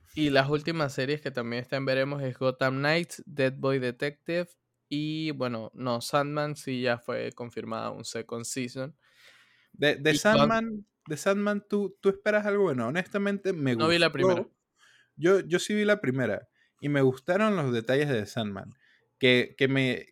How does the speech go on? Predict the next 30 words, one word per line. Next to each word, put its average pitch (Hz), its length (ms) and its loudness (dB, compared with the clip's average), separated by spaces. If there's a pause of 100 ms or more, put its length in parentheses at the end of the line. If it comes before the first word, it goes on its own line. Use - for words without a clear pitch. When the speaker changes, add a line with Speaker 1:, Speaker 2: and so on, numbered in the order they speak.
Speaker 2:
que 131 100 2
me 131 120 2
interesó 127 560 -2
más 180 460 -4
ver 147 340 -2
lo 170 180 -2
que 123 120 2
era 131 120 2
el 131 160 -2
cómic, 170 460 -6
porque 110 200 -4
estuvo, 139 640 -2
eh, 107 480 -4
mucha 151 340 -4
gente 160 300 -6
estuvo 139 340 -4
mencionando 127 600 -6
que - 200 -12
lo 104 200 -6
que 107 160 -6
es 101 80 -6
el 123 180 0
cómic 160 340 -6
de 117 120 -2
The 101 160 -6
Sandman 143 480 -4
está - 400 -10 (400)
súper, - 680 -4
súper 110 300 -6
loco. 104 420 -6